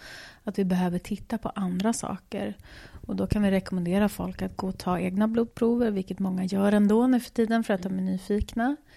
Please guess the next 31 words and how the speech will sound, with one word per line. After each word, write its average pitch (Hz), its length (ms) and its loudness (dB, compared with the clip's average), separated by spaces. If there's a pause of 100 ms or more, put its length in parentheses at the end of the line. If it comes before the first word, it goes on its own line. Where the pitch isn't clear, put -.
(180)
Eller 208 220 4
att 196 160 4
de 190 180 2
tar, 180 360 2 (280)
tar 202 160 0
prov 190 320 -4
via, 185 300 -2 (420)
via 202 420 -6
vanliga 190 380 -6
vård, 196 320 -4 (360)
vårdvägen. 196 720 -4 (320)
Ehm, 190 680 2 (640)
det 233 140 4
är 226 60 4
spännande 247 480 4
med 277 140 6
blodprover 190 840 0
för - 180 -6
att 190 340 -4 (480)
det 208 220 -4
finns 208 380 0
ju 208 60 -4
så 202 320 -2
mycket 196 420 -2
referensvärden, 202 1160 0 (520)
eh, 185 440 -4 (460)
som 208 220 -6
kanske 214 240 -4
inte 214 160 0
riktigt 220 320 -2
är 202 120 2